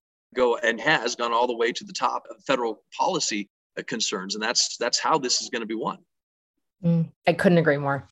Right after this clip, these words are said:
Speaker 2: I wanna get back to something you said, Nikki, earlier, though, on this, the federal versus state kind of regulatory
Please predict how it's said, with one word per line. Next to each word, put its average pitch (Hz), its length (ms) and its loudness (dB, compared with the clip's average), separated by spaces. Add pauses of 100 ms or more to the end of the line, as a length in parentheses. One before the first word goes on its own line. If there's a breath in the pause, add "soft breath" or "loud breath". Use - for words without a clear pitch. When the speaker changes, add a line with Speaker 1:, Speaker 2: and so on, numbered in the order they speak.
(260)
Speaker 2:
I 240 80 6
wanna 339 160 8
get 330 100 8
back 214 140 2
to 214 60 4
something 175 260 4
you 156 100 4
said, 147 200 2
Nikki, 139 280 -2
earlier, 139 340 2
though, 135 220 0
on 139 180 0
this, 135 280 -4
the 160 160 2
federal 156 580 8
versus 147 340 0
state - 320 0
kind 143 140 -4
of 139 60 -2
regulatory 131 720 0